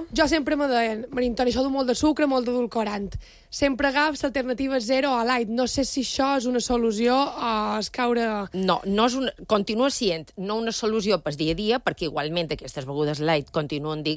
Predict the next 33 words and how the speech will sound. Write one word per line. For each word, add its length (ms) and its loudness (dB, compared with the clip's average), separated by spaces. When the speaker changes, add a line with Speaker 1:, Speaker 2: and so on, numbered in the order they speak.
Speaker 2:
duent 500 0
moltes 560 -2
àcid 240 -4
fosfòric 720 -2
i 120 0
passaria 560 0
el 140 -4
procés 500 -2
que 160 -4
acabam 320 -2
de 80 -4
comen-, 400 -4
de 140 -4
comentar 460 -2
ara. 160 2
Moltes 500 -2
d'elles 480 -2
continuen 600 0
duent 360 2
estimulants, 720 -2
com 160 -4
pugui 160 -6
ser 160 -6
la 160 -6
cafeïna, 640 -2
i 80 -4
poden 300 -6
provocar, 520 0
si 140 -6
mos 160 -6
passam, 400 -4
problemes 400 -6
d'ansietat, 640 0